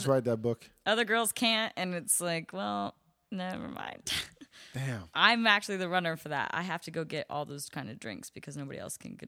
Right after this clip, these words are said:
Speaker 1: can do that. <laughs>
Speaker 2: Well, I mean, you pretty much summed it up. You know, what it's like to deal with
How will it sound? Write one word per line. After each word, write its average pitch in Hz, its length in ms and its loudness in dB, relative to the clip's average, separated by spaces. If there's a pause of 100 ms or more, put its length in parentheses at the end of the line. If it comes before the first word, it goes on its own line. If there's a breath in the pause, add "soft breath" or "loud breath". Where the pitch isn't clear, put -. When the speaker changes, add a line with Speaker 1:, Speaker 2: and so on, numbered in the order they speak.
(180)
Speaker 1:
can - 140 -12
do - 80 -14
that. - 480 -14
<laughs> - 0 - (1600 soft breath)
Speaker 2:
Well, 143 140 8
I 165 80 6
mean, 135 220 4
you 131 200 4
pretty 143 280 2
much 147 180 0
summed 131 260 -2
it 110 60 2
up. 120 180 2 (760)
You 110 120 -8
know, 101 320 -4
what 107 160 -4
it's 104 200 -6
like 110 220 -4
to 98 420 -4 (1080)
deal 101 260 -6
with 98 140 -6